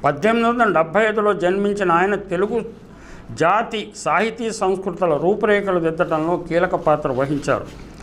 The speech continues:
మహారాష్ట్రలో పాలక వ్యవస్థలో దేశ్ముఖులు చాలా ప్రముఖులు, వీరే వతందారులు.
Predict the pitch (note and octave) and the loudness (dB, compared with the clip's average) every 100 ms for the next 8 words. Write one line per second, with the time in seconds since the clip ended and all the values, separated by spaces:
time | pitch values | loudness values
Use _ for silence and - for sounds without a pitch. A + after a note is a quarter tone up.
0 | - - - - - - - - C3 E3 | -16 -16 -16 -16 -16 -14 -4 2 2 4
1 | A#3+ C#4+ C4+ C4+ C4 B3+ F3 G3 A#3+ A#3 | 4 4 2 2 2 2 2 4 2 0
2 | G#3+ G#3+ G#3+ G#3+ G#3+ G#3+ D#3 C#3+ G3+ G#3+ | 0 2 0 0 0 0 0 0 0 0
3 | A3+ A3 G#3+ A#3+ B3 E3 F3+ G3 - D#3 | -2 -2 0 -2 2 4 4 2 0 0
4 | F#3 G3 F#3 G#2+ - - - - - C#3 | 0 0 0 -2 -6 -16 -20 -20 -8 0
5 | G3+ A#3 B3 E3 E3 A3 G#3 G3 F3 A#2+ | 4 6 6 4 2 0 2 4 4 2